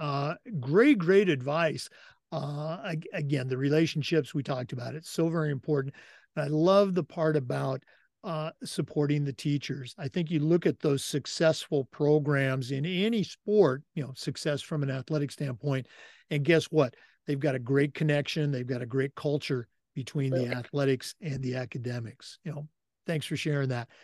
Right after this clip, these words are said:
Speaker 1: Callie, once again, appreciate you coming on the podcast. I'm hoping we can do this again.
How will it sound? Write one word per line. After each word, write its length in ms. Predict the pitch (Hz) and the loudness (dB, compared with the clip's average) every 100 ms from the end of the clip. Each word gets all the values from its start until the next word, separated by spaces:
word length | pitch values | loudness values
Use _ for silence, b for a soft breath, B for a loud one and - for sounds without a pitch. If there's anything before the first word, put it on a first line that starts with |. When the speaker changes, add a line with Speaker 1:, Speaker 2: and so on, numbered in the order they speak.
| B B B B B B _ | B B B B B B _
Speaker 1:
Callie, 280 | 240 269 277 | 6 8 8
once 220 | 240 247 | 8 6
again, 220 | 190 208 | 6 4
appreciate 420 | 123 202 214 240 220 | 4 0 2 2 2
you 140 | 170 | -4
coming 400 | - 190 214 196 | -2 0 2 0
on 340 | - 170 180 | 0 0 2
the 100 | 180 | 2
podcast. 760 | 139 170 165 175 - 185 196 - | 0 2 2 2 2 4 2 0
I'm 100 | 135 | 0
hoping 320 | 156 185 175 | 2 2 0
we 100 | 156 | 0
can 140 | 151 135 | 0 0
do 160 | 165 | 0
this 240 | 165 156 - | 2 0 -2
again. 480 | 123 160 175 156 | -2 0 2 0